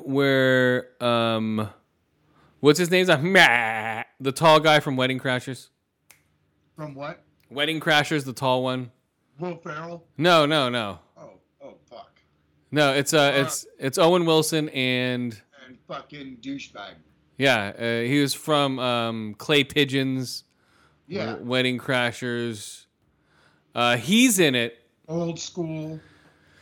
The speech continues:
Speaker 1: Yeah, goddamn, what's his <laughs> name?
Speaker 2: Dorm Days or whatever the fuck that was called.
Speaker 1: God damn, I forget his name.
Speaker 2: Fuck,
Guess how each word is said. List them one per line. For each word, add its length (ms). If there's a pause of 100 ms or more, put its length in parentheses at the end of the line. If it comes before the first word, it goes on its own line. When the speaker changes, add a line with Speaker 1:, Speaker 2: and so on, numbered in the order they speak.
(440)
Speaker 1:
Yeah, 160
goddamn, 520
what's 160
his 100
<laughs> 120
name? 200 (880)
Speaker 2:
Dorm 300
Days 420
or 40
whatever 300
the 80 (120)
fuck 100 (100)
that 180
was 120
called. 100
Speaker 1:
God 220
damn, 180
I 120
forget 240
his 120
name. 300 (480)
Speaker 2:
Fuck, 300